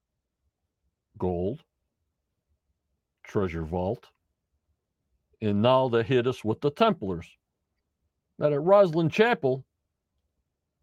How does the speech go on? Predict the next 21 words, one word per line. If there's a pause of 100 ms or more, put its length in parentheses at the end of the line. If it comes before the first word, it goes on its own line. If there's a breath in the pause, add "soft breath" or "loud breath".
(1400)
it
took
'em
ten
years
to
think, (120)
"Well, (1900)
these
carved
out
figures
in
this
cave (300)
are
pointing
directly
to
Oak
Island."